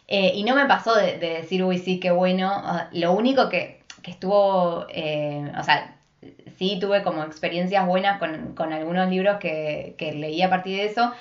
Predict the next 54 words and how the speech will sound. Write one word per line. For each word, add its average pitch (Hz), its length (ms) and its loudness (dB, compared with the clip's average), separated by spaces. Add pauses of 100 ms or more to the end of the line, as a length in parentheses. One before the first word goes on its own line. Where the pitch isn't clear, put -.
(320)
pero 185 180 2
la 185 120 6
verdad 190 220 4
es - 60 -10
que 262 80 2
ahí 233 160 2
me 240 100 -2
di 240 180 -2
cuenta 240 480 4
de 185 140 -2
que, 170 380 0
de 175 120 -2
que 175 120 -4
no 175 100 0
me 185 120 2
gusta 185 220 0
mucho, 180 360 0
tipo, 175 180 -6
la 156 160 0
cosa 170 260 -2
así 170 220 -4
de 175 160 4
que, 151 360 -2
de 165 100 -6
que 156 100 -6
tiene 180 280 0
que 175 100 -2
ser 180 160 0
un, 180 80 -2
o - 100 -10
sea, 160 300 0
está 190 260 8
bueno 214 260 4
más 196 300 2
guiarse 190 460 4
por 180 180 -2
lo 151 140 -2
que 151 80 -4
a 156 80 2
uno 175 200 0
le 160 120 -2
gusta 180 240 2
y 196 60 6
no 175 140 2
porque, 170 260 0
bueno, 160 260 0
tengo 180 280 2
que 165 120 -2
leer 165 200 2
un 165 120 -2
libro 165 180 0
de 165 80 0
tal 175 220 -2
cosa. - 320 -8